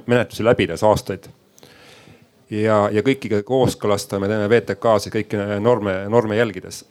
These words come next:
aga mingeid väga olulisi asju, väga, väga, noh, ütleme,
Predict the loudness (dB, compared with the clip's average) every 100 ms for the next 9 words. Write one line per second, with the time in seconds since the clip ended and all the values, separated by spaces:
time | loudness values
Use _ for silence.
0 | -6 -2 2 0 0 -4 -2 -2 0 2
1 | 2 2 0 0 -2 -4 -12 -14 _ _
2 | _ -6 -2 2 2 2 2 0 -4 0
3 | 0